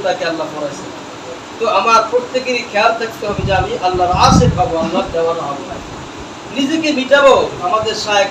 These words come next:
মুফতি আব্দুল গফফার সাহেব একটা ঘটনা উল্লেখ করছেন, শোনেন। আব্দুল গনি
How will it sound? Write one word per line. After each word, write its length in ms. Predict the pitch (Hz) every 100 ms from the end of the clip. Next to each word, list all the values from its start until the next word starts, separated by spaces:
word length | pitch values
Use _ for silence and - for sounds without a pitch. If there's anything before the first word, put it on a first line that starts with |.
| 208
মুফতি 260 | 220 -
আব্দুল 280 | 220 208 196
গফফার 340 | 185 190 226 226
সাহেব 140 | 220
একটা 200 | 208 226
ঘটনা 440 | 170 160 208 214 196
উল্লেখ 300 | 185 226 -
করছেন, 260 | 190 - 165 147 - - - - -
শোনেন। 340 | 196 226 175 - - - - - - - - - - -
আব্দুল 420 | 208 220 233 262
গনি 260 | 247 254